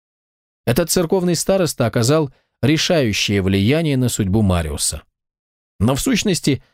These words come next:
господин Мабеф был в этом случае лишь бессознательным и бесстрастным орудием провидения.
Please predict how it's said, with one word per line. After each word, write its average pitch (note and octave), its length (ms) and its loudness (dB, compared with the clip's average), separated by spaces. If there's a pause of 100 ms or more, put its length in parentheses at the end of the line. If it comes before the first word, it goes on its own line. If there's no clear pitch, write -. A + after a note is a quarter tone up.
(260)
господин C3+ 500 2
Мабеф C3+ 520 0
был D#3 340 2
в C3+ 60 0
этом D3+ 240 0
случае C#3 380 0
лишь C#3 280 0 (240)
бессознательным D3 1300 0
и A2+ 220 2
бесстрастным B2 840 -2
орудием A2+ 440 0
провидения. F#2 640 0